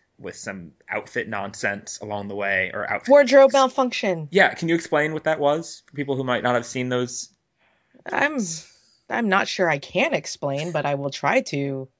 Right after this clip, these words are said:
Speaker 2: encapsulate what was said. Uh, yes, uh, Christina Mladenovic and Caroline, Caroline Garcia,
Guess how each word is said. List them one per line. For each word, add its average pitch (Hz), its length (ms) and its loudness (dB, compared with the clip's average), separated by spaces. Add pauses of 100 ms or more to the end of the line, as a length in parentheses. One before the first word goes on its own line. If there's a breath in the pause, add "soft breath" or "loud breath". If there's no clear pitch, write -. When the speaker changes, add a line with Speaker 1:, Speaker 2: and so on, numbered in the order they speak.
Speaker 2:
encapsulate 143 640 -6
what - 200 -8
was 139 160 -6
said. 156 300 0 (420 loud breath)
Uh, 196 440 8
yes, 262 360 0
uh, 180 340 2
Christina 190 280 -6
Mladenovic 170 560 0
and 170 240 -6
Caroline, 156 560 -4 (140)
Caroline 160 560 -2
Garcia, 151 580 2